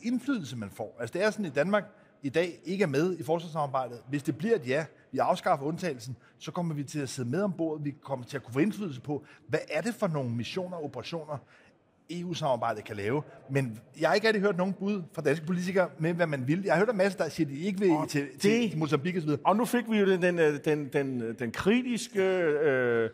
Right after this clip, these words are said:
Speaker 2: øh, som man siger, kommentatorvinkel, der efterspørger svar fra politikerne, og det synes jeg, der er mange rigtige pointer der.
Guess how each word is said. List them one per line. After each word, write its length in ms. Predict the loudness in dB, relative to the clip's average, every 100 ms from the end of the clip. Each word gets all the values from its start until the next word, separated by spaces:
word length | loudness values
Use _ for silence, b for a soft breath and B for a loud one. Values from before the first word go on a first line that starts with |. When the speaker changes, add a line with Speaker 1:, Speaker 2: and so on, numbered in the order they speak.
| B B B
Speaker 2:
øh, 180 | -4 -2
som 120 | -4
man 40 | -8
siger, 120 | -6
kommentatorvinkel, 1300 | 0 0 2 2 2 2 4 6 6 4 2 -2 0
der 240 | 2 4 2
efterspørger 520 | 2 0 -2 0 2
svar 320 | 2 4 4 4
fra 100 | 0
politikerne, 580 | -2 0 0 0 0
og 140 | 0 2
det 140 | 0
synes 220 | 0 -4
jeg, 240 | 0 0 0
der 200 | -2 2
er 40 | 4
mange 300 | 4 2 0
rigtige 220 | -2 2
pointer 240 | 0 2
der. 200 | 0 0